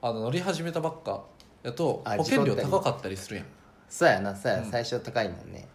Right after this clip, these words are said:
Speaker 1: やから、
Speaker 2: うん。
Speaker 1: そういう人らにとってはすごいお得。
Speaker 2: うん。
Speaker 1: やし、三年契約やったとしても、毎回新車に乗れる。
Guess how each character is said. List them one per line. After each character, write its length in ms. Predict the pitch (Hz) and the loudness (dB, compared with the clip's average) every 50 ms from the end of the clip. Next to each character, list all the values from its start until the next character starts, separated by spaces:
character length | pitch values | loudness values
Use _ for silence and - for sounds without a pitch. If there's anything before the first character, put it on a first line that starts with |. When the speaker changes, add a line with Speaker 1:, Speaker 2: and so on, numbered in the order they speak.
| - - - - - | -20 -20 -20 -10 -6
Speaker 1:
や 100 | 151 151 | -6 -2
か 140 | 151 180 | 2 4
ら、 280 | 196 226 208 143 - - | 6 6 6 6 4 0
Speaker 2:
う 20 | |
ん。 20 | - | -4
Speaker 1:
そ 240 | - - 220 226 233 | -6 -2 0 0 0
う 20 | |
い 60 | 240 | 0
う 20 | 220 | -2
人 160 | 220 - 233 | -2 -2 0
ら 80 | 220 | 0
に 100 | 208 202 | 0 -2
と 40 | 196 | -2
っ 160 | 196 - - | -6 -10 -12
て 120 | - - 220 | -4 0 2
は 120 | 220 160 131 | 4 4 2
す 140 | - - | 2 -2
ご 120 | 127 113 104 | -4 -4 -4
い 100 | 98 - - - - - - - - - - - - | -6 -6 -10 -20 -20 -20 -20 -20 -20 -20 -20 -20 -12
お 80 | - - | -10 -6
得。 100 | 98 98 | -4 -4
Speaker 2:
う 160 | 95 92 95 | -4 -4 -6
ん。 140 | 95 92 90 | -8 -8 -2
Speaker 1:
や 100 | 92 156 | 0 0
し、 420 | 156 - 233 233 202 127 104 - - - - - - - - - | 0 0 0 0 -2 -2 -4 -6 -14 -20 -20 -20 -20 -20 -20 -14
三 240 | - - 160 165 | -4 -4 -2 -2
年 160 | 170 170 165 160 | 0 -2 -2 -2
契 140 | - 170 | 0 2
約 200 | 160 143 123 - | 2 2 0 0
や 80 | 117 107 | -4 -4
っ 60 | 107 | -4
た 100 | - 117 | -4 -6
と 80 | 110 110 | -6 -6
し 120 | - - | -6 -6
て 60 | 135 | -4
も、 280 | 151 160 135 - - - - - - | -4 -4 -4 -4 -6 -14 -20 -10 -2
毎 160 | 156 180 190 | 0 0 2
回 140 | 190 180 160 | 2 2 0
新 260 | 135 - 156 151 143 | 0 0 -4 -2 -2
車 120 | 135 139 | -2 -2
に 100 | 123 117 | -4 -2
乗 100 | 110 104 | -2 -2
れ 100 | 101 98 | -2 -2
る。 120 | 92 90 | -4 -4